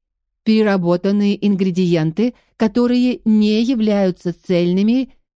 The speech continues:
или не встречаются в природе. Ингредиенты, названия которых вы не в состоянии произнести, о которых никогда не слышали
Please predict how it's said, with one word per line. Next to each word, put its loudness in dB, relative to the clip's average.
или 2
не 0
встречаются -2
в -8
природе. -4
Ингредиенты, 0
названия 0
которых -2
вы -2
не 0
в -6
состоянии 0
произнести, -2
о -2
которых -2
никогда 0
не 0
слышали -2